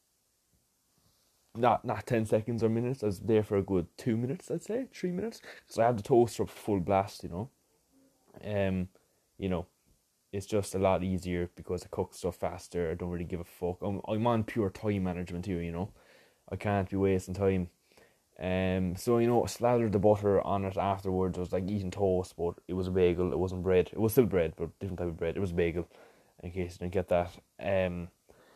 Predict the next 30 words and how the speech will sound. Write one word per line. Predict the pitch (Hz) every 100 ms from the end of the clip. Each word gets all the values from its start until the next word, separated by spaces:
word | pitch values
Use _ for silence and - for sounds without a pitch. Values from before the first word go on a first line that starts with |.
| _ _ _
so | -
yeah, | 113 113 85
anyways, | 107 107 98 95
butter | 120 120 104
that, | 101 92 -
went | 104
in | 113 107
there, | 107 87
and | 82
I | 90
was | 92
like, | 104 160
"Oh | 127
fuck, | - 117 - - - -
the | 110
Euros | 131 135 -
are |
starting." | - 90 90 78 - _ _ _ _ _
Um, | 87 90 90 87
so | - 98 98
went | 82 107 110
into | 101 98
the | 95 90 85
living | 101 85
room, | 92 87
sat | - 107 92 -
down, | 92 90 90
threw | - 101 92
it |
on. | 95 92 87